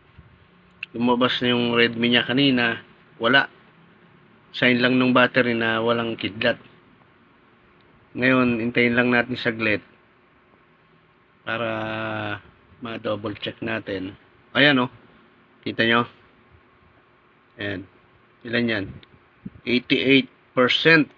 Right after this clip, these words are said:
yung kanyang battery. Si-, isipin nyo, ang taas ng kanya, oh. Ngayon, bubuin na natin siya.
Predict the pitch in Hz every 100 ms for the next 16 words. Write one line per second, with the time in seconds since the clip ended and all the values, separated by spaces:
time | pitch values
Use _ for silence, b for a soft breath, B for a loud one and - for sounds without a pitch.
0 | _ _ _ _ _ - 117 113 117 120
1 | 120 117 113 113 110 113 113 - 123 147
2 | 131 - - _ _ _ _ _ _ _
3 | _ _ _ _ _ _ _ 87 76 -
4 | - - 113 120 120 120 - 110 - 113
5 | 110 113 117 101 104 - - _ _ _
6 | _ _ _ _ _ _ _ _ _ _
7 | _ _ _ _ _ - 143 151 151 147
8 | 147 147 143 139 127 127 110 117 110 101